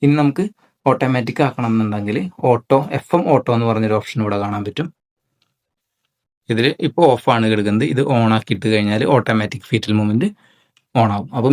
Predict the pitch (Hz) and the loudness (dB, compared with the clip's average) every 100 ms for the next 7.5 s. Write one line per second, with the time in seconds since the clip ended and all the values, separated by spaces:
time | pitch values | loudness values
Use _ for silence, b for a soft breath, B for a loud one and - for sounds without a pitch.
0 | 143 143 139 131 123 131 - 120 110 117 | 4 4 4 2 2 -2 0 2 2 2
1 | 190 - b _ 135 117 110 107 110 107 | 0 -6 b _ 2 4 4 2 2 2
2 | 101 101 101 104 143 120 101 110 101 101 | 2 0 -4 -4 -2 -2 -2 -4 -4 -4
3 | 220 226 B B 139 127 113 110 143 139 | -6 -8 B B 4 6 4 4 2 0
4 | 110 113 - _ _ _ _ - 123 117 | -2 -2 -4 _ _ _ _ 2 4 4
5 | 104 147 117 110 98 98 90 _ _ _ | 0 -2 0 0 -2 -8 -10 _ _ _
6 | - 143 143 _ _ - 123 113 107 110 | -18 -14 -14 _ _ -6 0 0 0 -4
7 | 98 101 101 98 101 | -4 -6 -6 -8 -6